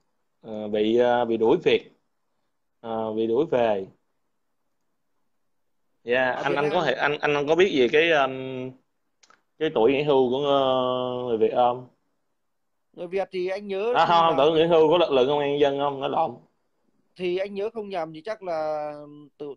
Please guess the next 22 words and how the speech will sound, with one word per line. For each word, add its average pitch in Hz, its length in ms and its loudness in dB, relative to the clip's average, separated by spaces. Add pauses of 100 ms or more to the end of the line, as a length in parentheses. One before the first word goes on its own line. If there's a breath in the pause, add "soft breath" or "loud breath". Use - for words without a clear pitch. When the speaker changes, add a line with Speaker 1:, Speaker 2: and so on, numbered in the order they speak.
Speaker 2:
tuổi 120 200 -6
từ 151 120 -10
năm 175 120 -14
mươi 180 100 -16
lăm 185 140 -12
đến 190 100 -12
sáu 180 160 -14
mươi 214 320 -4
sao 185 120 -12
đấy. 214 180 -18 (120)
Năm 196 200 -12
mươi 190 40 -14
lăm 185 100 -8
Speaker 1:
Ừ. 139 120 -8
Speaker 2:
là 151 100 -8
nữ, 180 280 -10
còn 233 100 -10
sáu 170 140 -10
mươi 208 220 -4
là 175 80 -12
nam. 202 400 -12 (280)
Speaker 1:
Bậy. 127 500 0